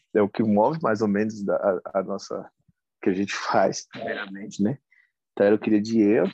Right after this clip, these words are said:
e aí depois disso eu comecei a dar aula, porque eu amava dar aula, né? Então, eu consegui aluno aqui, aluno lá, comecei,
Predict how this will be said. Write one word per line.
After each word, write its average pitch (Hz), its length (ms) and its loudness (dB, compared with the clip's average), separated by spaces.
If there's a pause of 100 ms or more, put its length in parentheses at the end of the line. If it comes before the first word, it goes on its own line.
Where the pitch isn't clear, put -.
(500)
e 104 60 -6
aí 113 140 -4
depois 113 380 2
disso 117 240 2
eu 131 40 2
comecei 135 420 -2
a 131 40 2
dar 139 180 4
aula, 107 140 2
porque - 180 -6
eu 120 80 2
amava 113 320 -2
dar 143 200 -4
aula, 95 360 -2 (200)
né? 98 180 -12
Então, 107 180 -12
eu 98 60 -12
consegui 104 360 -6
aluno 95 240 0
aqui, - 240 -6
aluno 92 280 -2
lá, 104 180 -2
comecei, 95 440 -4